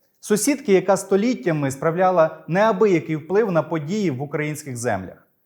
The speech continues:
Вона почала хитатися ще перед початком Першої світової. Молодотурецька революція тисяча дев'ятсот восьмого року вибила перший камінь із фундаменту багатонаціональної монархії.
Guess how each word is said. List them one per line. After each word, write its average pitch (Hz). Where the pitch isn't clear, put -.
Вона 214
почала 240
хитатися 220
ще -
перед 196
початком 208
Першої 151
світової. 113
Молодотурецька 233
революція 202
тисяча 175
дев'ятсот 165
восьмого 143
року 165
вибила 208
перший 196
камінь 190
із 175
фундаменту 185
багатонаціональної 165
монархії. 147